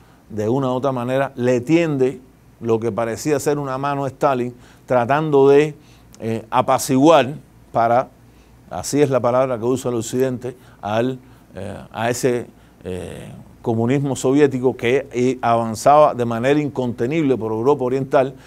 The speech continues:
para tratar de que no hubiese un enfrentamiento entre los que hasta ese momento habían sido los aliados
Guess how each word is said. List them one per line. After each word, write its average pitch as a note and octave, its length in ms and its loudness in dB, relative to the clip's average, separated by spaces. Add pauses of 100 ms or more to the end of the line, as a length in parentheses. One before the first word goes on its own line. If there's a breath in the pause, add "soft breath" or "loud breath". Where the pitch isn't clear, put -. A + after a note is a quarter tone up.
(180 loud breath)
para C3 260 2
tratar C3 380 0
de B2+ 140 0
que C3 180 0
no C3 160 -2
hubiese C3+ 420 2
un C3 120 -6
enfrentamiento B2 760 -6
entre A#2 300 -6 (220 loud breath)
los A#2 220 0
que - 120 -6
hasta A2 240 -2
ese A2+ 140 -4
momento A#2+ 400 -4
habían A2 220 -4
sido B2 260 -4
los G2+ 140 -4
aliados A2 400 -2